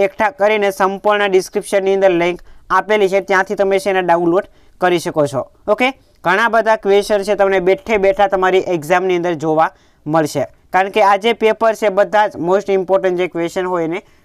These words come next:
કવર કરેલું પેપર છે. ઓકે, તો એક વખત ડાઉનલોડ કરવાનું ભૂલતા નહીં. ડિસ્ક્રિપ્શનની અંદર મેં બ્લુપ્રિન્ટ આ ઉપરાંત મોડેલ પેપરની લિંક આપેલી છે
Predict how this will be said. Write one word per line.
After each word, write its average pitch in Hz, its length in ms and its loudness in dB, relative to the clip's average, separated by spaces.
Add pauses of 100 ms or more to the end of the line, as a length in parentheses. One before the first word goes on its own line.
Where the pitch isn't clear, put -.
(120)
કવર 175 320 0
કરેલું 165 320 0
પેપર 151 380 0
છે. 123 100 -12 (260)
ઓકે, 214 220 0 (320)
તો 196 60 0
એક 196 120 2
વખત 196 300 0
ડાઉનલોડ 208 400 2
કરવાનું 202 320 2
ભૂલતા 190 280 4
નહીં. 208 200 -4
ડિસ્ક્રિપ્શનની 196 540 -2
અંદર 196 200 2
મેં 190 180 0 (220)
બ્લુપ્રિન્ટ 196 580 0
આ 190 120 4
ઉપરાંત 190 400 0
મોડેલ 170 320 0
પેપરની 190 480 0
લિંક 185 140 -2
આપેલી 190 340 2
છે 208 160 -8